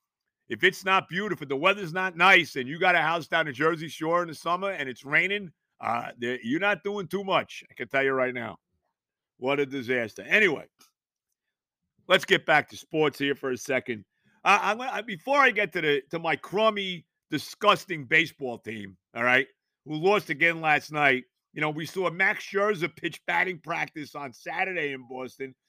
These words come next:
and we saw Carlos Carrasco continue the batting practice pitching yesterday in Boston, but we'll leave that alone for a minute. <clears throat> The British Open this year, the Open Championship, congratulations to Brian Harman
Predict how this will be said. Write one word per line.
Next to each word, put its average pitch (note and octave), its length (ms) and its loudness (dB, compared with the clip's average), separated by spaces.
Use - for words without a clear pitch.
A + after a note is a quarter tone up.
and D3+ 160 -4
we D3+ 100 -4
saw D#3 220 -2
Carlos F3+ 500 0
Carrasco E3 600 -2
continue F#3+ 680 -6
the D#3 80 -6
batting F3 420 0
practice D3 560 -2
pitching B2 480 -2
yesterday C#3 580 4
in A#2+ 80 -2
Boston, B2+ 500 -6
but F3 260 2
we'll A3 200 0
leave G#3 220 -2
that F#3 180 2
alone E3 380 -2
for C3+ 200 -2
a C3+ 40 0
minute. C3+ 320 -4
<clears throat> G3 380 -10
The D3 80 -6
British G#3 440 0
Open G3+ 360 2
this C#3 220 -6
year, B2+ 100 -2
the C3 100 0
Open E3 300 0
Championship, D3+ 640 -2
congratulations C3+ 840 0
to - 60 -10
Brian B2+ 400 0
Harman A#2 480 -4